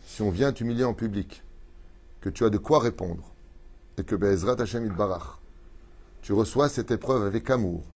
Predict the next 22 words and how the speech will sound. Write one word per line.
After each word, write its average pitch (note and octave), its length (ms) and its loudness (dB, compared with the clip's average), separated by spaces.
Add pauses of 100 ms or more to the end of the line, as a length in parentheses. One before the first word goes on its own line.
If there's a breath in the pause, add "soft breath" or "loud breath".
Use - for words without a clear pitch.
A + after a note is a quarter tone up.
(1500)
Et G2 60 -2
t'as G#2+ 120 2
de - 60 -2
quoi A2 120 4
répondre, A#2 400 2
hein. G2+ 120 -4
C'est - 100 -16
pas A2 100 4
que G#2 80 -4
le A2 40 0
mec G2+ 140 0
qui G2 60 -6
dit G2+ 140 0
voleur A2+ 260 8
parce G#2+ 140 -2
que A#2 80 -2
t'es - 80 -2
en G#2 80 2
train A2+ 140 2
de G#2+ 60 4
le G#2+ 40 6
voler. G#2+ 300 6